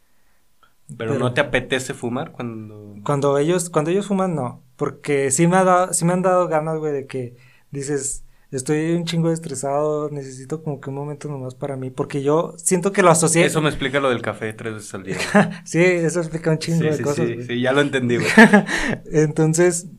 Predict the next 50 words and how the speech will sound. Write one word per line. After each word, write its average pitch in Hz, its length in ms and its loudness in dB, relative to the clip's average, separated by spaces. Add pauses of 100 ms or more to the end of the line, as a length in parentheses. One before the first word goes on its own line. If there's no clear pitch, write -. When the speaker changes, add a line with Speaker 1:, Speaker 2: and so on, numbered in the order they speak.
(920)
Speaker 2:
fue 165 240 4
eso, 185 160 4
güey, 151 220 4
yo 160 340 4
al 180 140 2
principio 170 360 0
lo 165 120 4
asociaba 143 380 0
un 143 100 -4
chingo 135 240 -6
a 131 100 -2
eso, 175 220 -4
güey, 117 200 -8
de 127 160 -8
que 135 120 -4
estoy 131 180 -2
fumando 160 500 2
y 135 60 0
estoy 123 240 -4
relajado, 131 480 -8
güey, 120 200 -12 (140)
es 135 160 -4
mom-, 156 320 0
es 156 140 -2
mi 175 120 2
momento 147 480 0
de 135 100 0
paz, - 360 -6 (460)
porque 139 220 -2
al 139 60 -2
principio 156 380 0
era 160 300 2
en 139 100 -6
el 131 80 -6
receso 127 360 -6
de 127 80 -2
la 107 100 -8
prepa, 151 320 -8
güey, - 180 -20 (140)
al 131 160 0
final 139 340 -2
de 160 100 4
la, 147 260 2
de 135 180 -4
la 123 260 -2
Speaker 1:
Oh, 120 220 -4
yo 208 100 -6
fui 202 220 -6
en - 100 -8
secundaria, 185 840 2